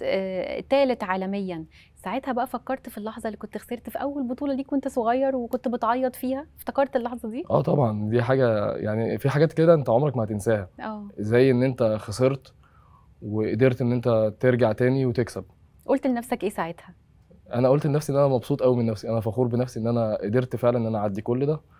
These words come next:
Speaker 2: وإن أنا يعني ما يأس وما، وما يجيليش أي نوع من أنواع الإحباط،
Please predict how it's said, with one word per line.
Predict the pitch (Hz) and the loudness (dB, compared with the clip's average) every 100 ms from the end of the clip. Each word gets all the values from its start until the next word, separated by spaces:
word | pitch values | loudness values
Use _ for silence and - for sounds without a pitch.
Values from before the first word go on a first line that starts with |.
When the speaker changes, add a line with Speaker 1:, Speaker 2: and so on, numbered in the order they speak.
| _ _ - | _ _ -6
Speaker 2:
وإن | 107 110 | -2 0
أنا | 113 123 | 2 2
يعني | 120 104 107 104 104 101 - 71 | 2 -2 -6 -4 -4 -6 -10 -10
ما | 107 107 | -4 0
يأس | 117 131 - | 0 -2 -4
وما، | 113 104 101 104 | -6 -4 -6 -8
وما | 101 101 | -8 -6
يجيليش | 101 95 123 - | -6 -4 -6 -2
أي | 139 139 | -2 -2
نوع | 123 120 117 | -2 -4 -4
من | 107 | -4
أنواع | 101 107 | -2 -2
الإحباط، | 82 98 113 - | -2 0 -2 -2